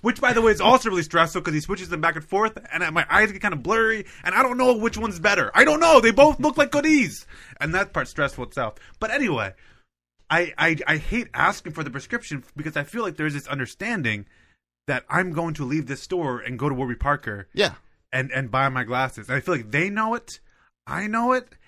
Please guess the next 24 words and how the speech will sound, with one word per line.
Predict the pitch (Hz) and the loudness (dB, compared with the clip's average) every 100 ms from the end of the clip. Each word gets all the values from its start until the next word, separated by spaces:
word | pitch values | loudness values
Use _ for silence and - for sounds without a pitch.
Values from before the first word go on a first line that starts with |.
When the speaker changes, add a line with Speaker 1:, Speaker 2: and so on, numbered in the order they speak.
| _ | _
Speaker 1:
and | 151 156 | -4 0
so | 185 | 0
when | 160 147 139 226 | 0 -4 0 2
I | 220 160 | 4 2
say | - 233 277 | 0 0 0
it, | 151 | 0
like, | 123 127 | -2 -2
I | |
just | 127 156 | -4 -4
have | 147 - | -6 -6
to | 117 | -4
mumble | 143 170 113 | -4 -2 -4
it. | 104 | -6
"Uh, | 101 104 104 | -8 -10 -12
excuse | 107 - 92 | -14 -14 -14
me, | 95 95 101 - 107 | -14 -14 -16 -14 -14
uh, | - _ - _ _ | -16 _ -20 _ _
can | - 110 | -8 -8
I, | |
can | 98 107 | -6 -6
I | 104 | -6
have | 107 | -6
my | 107 | -8
prescription?" | - - - 170 | -10 -14 -8 -8